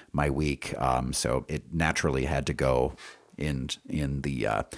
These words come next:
in the playlist. And, you know, that's a great way for me to reach my audience and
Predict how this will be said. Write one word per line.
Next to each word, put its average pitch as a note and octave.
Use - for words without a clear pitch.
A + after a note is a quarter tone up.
in G2+
the F#2
playlist. C#2
And, D#3
you -
know, D2+
that's A2+
a G2
great F2+
way C#2+
for -
me C#2
to -
reach D2+
my C#2+
audience C#2
and B1+